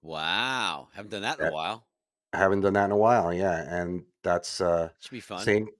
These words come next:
Speaker 2: same time slot every day. And then, yeah, most definitely, at least by Saturday, it's gonna be packed. Saturday, Sunday, Monday, Tuesday.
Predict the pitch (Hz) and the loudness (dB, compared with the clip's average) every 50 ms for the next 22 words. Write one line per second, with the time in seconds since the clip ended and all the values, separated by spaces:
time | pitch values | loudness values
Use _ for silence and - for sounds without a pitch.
0 | _ _ _ _ - - 110 104 107 - 117 113 107 101 - 113 104 101 98 98 | _ _ _ _ -6 -2 0 0 0 2 2 2 2 2 0 0 0 2 2 0
1 | 92 98 98 98 82 87 92 92 92 90 87 90 82 - _ - - - - _ | 2 2 2 2 2 0 -2 -2 -2 -2 -4 -6 -8 -10 _ -20 -20 -20 -20 _
2 | _ - 107 95 82 78 - - 82 98 98 101 98 - - - 110 104 101 - | _ -4 -2 0 0 0 -4 -10 -8 -4 -2 -2 -2 -2 -2 2 4 4 4 2
3 | 98 95 80 76 92 85 82 80 80 - - _ _ - 95 95 87 95 101 95 | -2 -6 -4 -4 -6 -4 -4 -6 -8 -10 -14 _ _ -6 -6 -4 -2 -2 -4 -4
4 | - - _ - 87 85 85 80 - - - 80 82 82 80 82 78 80 78 78 | -4 -6 _ -2 0 0 0 -2 -4 -2 0 0 0 0 -2 -4 -8 -8 -10 -10
5 | 78 73 71 73 - _ _ _ _ _ _ _ _ _ _ _ _ _ _ _ | -10 -12 -12 -16 -20 _ _ _ _ _ _ _ _ _ _ _ _ _ _ _
6 | _ _ _ _ - 85 85 82 - - - 78 78 78 80 78 - - - 82 | _ _ _ _ -8 -8 -6 -6 -6 -8 -8 -8 -8 -8 -10 -10 -8 -6 -4 -4
7 | 76 73 76 _ - - - 85 82 80 78 80 80 71 - - 78 78 78 78 | -4 -4 -8 _ -14 -8 -4 -4 -2 -2 -2 -6 -6 -8 -8 -8 -8 -8 -8 -12
8 | 76 71 76 76 76 76 71 71 73 71 - - 80 76 71 - 76 78 76 76 | -12 -12 -12 -12 -12 -12 -14 -16 -18 -18 -18 -16 -16 -16 -16 -16 -18 -18 -18 -20